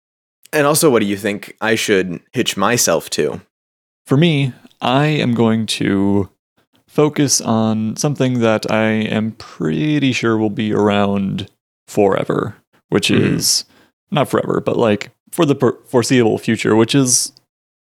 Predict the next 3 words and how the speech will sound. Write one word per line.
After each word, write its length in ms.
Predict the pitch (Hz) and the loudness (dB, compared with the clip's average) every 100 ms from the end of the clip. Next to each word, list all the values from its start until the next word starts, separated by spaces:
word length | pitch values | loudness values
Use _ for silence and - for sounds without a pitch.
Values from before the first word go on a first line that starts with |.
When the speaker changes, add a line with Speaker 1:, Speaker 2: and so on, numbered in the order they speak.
| _ - | _ -10
Speaker 2:
the 640 | 123 - 123 117 117 113 - | -4 2 4 4 2 0 0
internet 760 | 147 - 170 175 202 - - - _ _ _ - - - - | 0 2 2 2 2 -2 -6 -8 _ _ _ -20 -20 -20 -4
and 640 | 123 127 123 123 123 117 | 2 4 6 4 2 -2